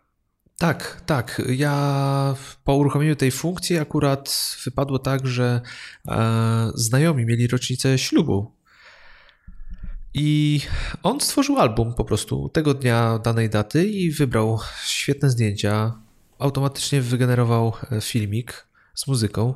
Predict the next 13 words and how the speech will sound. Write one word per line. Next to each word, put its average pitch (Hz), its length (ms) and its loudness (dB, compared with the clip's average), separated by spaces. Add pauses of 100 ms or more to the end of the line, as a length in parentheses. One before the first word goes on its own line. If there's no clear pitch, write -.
(420)
gdzie 113 460 2
idealnie 120 460 2
w - 80 -6
punkt 117 360 -2
te 110 100 -2
zdjęcia 107 340 -2
się - 140 -4
zmieniały, 107 600 -2
ta 107 220 -4
dynamika 110 460 0
była 104 140 0
zachowana, 107 520 -2
więc 113 480 -4